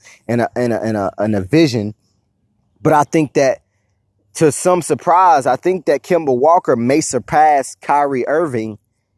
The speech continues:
in terms of who will go to, uh, the Knicks.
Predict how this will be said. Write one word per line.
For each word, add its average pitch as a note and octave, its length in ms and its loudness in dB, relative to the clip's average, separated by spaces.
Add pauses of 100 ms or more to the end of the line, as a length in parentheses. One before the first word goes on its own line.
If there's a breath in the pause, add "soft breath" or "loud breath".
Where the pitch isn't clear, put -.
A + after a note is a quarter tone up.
(160)
in B2+ 120 0
terms C#3+ 400 0
of B2 340 0 (480)
who F3+ 240 2
will D#3 160 4
go C#3 220 2
to, B2+ 340 0 (680)
uh, A2 220 0
the G#2 140 -2
Knicks. - 560 0